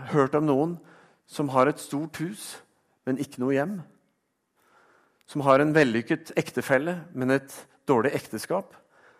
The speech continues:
Som har masse penger, men ingen venner? Forutsetningen som sier at de som lykkes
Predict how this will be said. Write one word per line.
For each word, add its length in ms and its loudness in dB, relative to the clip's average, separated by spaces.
Som 180 -4
har 100 0
masse 380 -4
penger, 460 0
men 120 -4
ingen 280 -4
venner? 300 -4
Forutsetningen 960 2
som 200 -4
sier 340 2
at 260 0
de 480 -4
som 160 0
lykkes 540 -4